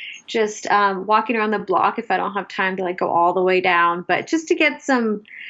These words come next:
movement in. And, and another thing I mentioned, I forgot to mention in the morning is important is to see direct sunlight first thing in the morning, uh, instead of your phone. So I do keep my phone on airplane mode for at least the first thirty minutes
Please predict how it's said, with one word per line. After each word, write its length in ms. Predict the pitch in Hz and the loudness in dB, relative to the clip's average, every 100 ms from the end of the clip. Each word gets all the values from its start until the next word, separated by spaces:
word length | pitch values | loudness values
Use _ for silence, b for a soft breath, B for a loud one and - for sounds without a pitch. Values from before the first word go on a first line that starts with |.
| B - | B 2
movement 640 | 254 339 330 311 294 285 | 4 6 4 4 4 4
in. 340 | 269 269 269 | 4 4 4
And, 260 | 233 214 208 | 2 0 -2
and 160 | 226 233 | -2 0
another 320 | 240 254 277 | 2 4 2
thing 180 | 285 254 | 2 2
I 60 | 240 | 2
mentioned, 400 | 226 226 - - | 0 -2 -4 -4
I 80 | 226 | -2
forgot 260 | 226 220 | 0 -2
to 80 | 220 | -2
mention 240 | 208 208 202 | -4 -2 -4
in 60 | |
the 60 | 190 | -2
morning 440 | 190 233 254 220 | 0 2 4 4
is 220 | 202 185 | 2 0
important 460 | - 202 196 180 196 | -2 -2 0 0 0
is 180 | 190 - | -2 -2
to 240 | 214 202 | 2 2
see 320 | 190 - 226 | 0 0 2
direct 400 | 254 269 233 214 | 4 4 4 2
sunlight 640 | - 185 180 196 233 262 - | -2 -2 2 2 4 2 0
first 240 | 254 254 | -2 0
thing 160 | 269 269 | 2 2
in 80 | |
the 60 | 285 | 4
morning, 540 | 277 277 269 277 302 311 B B B B | 4 4 4 4 2 -2 B B B B
uh, 240 | 214 208 - | 2 4 2
instead 380 | 202 - 202 202 | -4 -4 -2 0
of 120 | 202 | 0
your 140 | 208 | -2
phone. 520 | 208 190 185 185 208 | 0 0 0 0 0
So 120 | 233 202 | 0 -2
I 60 | |
do 180 | 185 202 | 0 -2
keep 180 | 208 254 | -2 0
my 140 | 247 | 0
phone 320 | 247 196 190 | 0 -2 0
on 240 | 180 175 170 | 0 0 0
airplane 480 | 175 180 175 185 180 | 0 0 0 -2 0
mode 260 | 170 165 160 | 2 0 0
for 120 | 185 | 0
at 100 | 170 | 2
least 340 | 175 175 170 | 4 2 0
the 120 | 202 208 | -2 -2
first 500 | - 175 180 - - | 2 2 0 -6 -2
thirty 640 | 175 165 170 165 165 - | 0 2 0 2 0 -2
minutes 680 | 185 170 165 180 196 - | -2 0 2 0 -2 -10